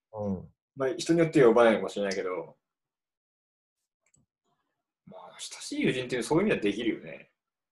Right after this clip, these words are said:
Speaker 1: できるね。
Speaker 2: これ、た-、同期以外って考えたらどうだろうね。
Speaker 1: そうなんだよな。だからその、会社という枠組みだとまだできる可能性はあるけど、
Speaker 2: うん。
Speaker 1: そうじゃない人って考えるとちょっと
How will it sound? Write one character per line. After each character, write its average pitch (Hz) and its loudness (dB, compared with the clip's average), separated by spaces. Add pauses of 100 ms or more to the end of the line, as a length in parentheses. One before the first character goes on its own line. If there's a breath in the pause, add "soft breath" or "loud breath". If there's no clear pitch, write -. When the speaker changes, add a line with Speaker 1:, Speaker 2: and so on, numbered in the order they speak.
(160)
Speaker 1:
で 117 -8
き 131 -4
る 87 -6
ね。 71 -14 (1300)
Speaker 2:
こ 107 -8
れ、 107 -6 (140)
た-、 151 -4
同 254 0
期 - -6
以 160 2
外 120 2
っ - -6
て - -14
考 98 -12 (140)
え 98 -4
た 92 -6
ら - -8
ど 104 -4
う - 2
だ 104 0
ろ 87 -6
う - -16
ね。 - -16 (1300)
Speaker 1:
そ 190 2
う 139 6
な 101 0
ん 95 -6
だ 92 -8
よ 90 -10
な。 113 -6
だ 120 -2
か 120 -2
ら 117 -2
そ 123 -4
の、 117 -4
会 226 0
社 220 2 (320)
と 208 4
い 214 2
う 214 8
枠 208 4
組 254 -2
み 254 -2
だ 240 0
と 151 2
ま 127 4
だ 98 0
で 104 -10
き 113 -6
る 104 -4
可 101 -10
能 98 -6
性 98 -8
は 98 -4
あ 113 -2
る 104 -6
け - -20
ど、 92 -10
Speaker 2:
う - -16
ん。 - -20
Speaker 1:
そ 196 0
う 165 2
じ 117 -2
ゃ 107 0
な 143 0
い 165 -4
人 - -6
っ 101 -10
て - -10
考 110 -4
え 101 0
る 101 -4
と - -20
ち - -4
ょ 165 0
っ 156 -8
と 87 -8